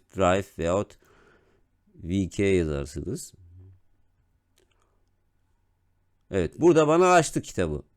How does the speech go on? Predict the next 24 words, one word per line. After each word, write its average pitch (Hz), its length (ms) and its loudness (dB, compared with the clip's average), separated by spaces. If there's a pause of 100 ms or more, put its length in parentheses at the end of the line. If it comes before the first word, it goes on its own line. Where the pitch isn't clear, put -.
(120)
Altında 156 540 4
da 139 80 2
şurada 127 580 -2 (1400)
bana 135 480 4 (640)
linki 160 440 4
veriyor. 87 380 4 (100)
Buraya 143 340 4
tıkladığım 113 480 2
zaman 160 380 0 (200)
indirebilirim. 196 760 4
Direkt 151 320 2
indirebiliyorum. 110 760 2 (1500)
Buraya 156 480 6 (220)
üye 160 340 6
de 151 40 4
olabilirsiniz. 87 800 0
Kayıt 127 360 2 (400)
olabilirsiniz. 95 680 -4
Oturum 117 460 -2
açıp - 360 -4
da 139 180 4
açmadan 135 560 2
da 110 100 2
indiriyor. 76 520 -4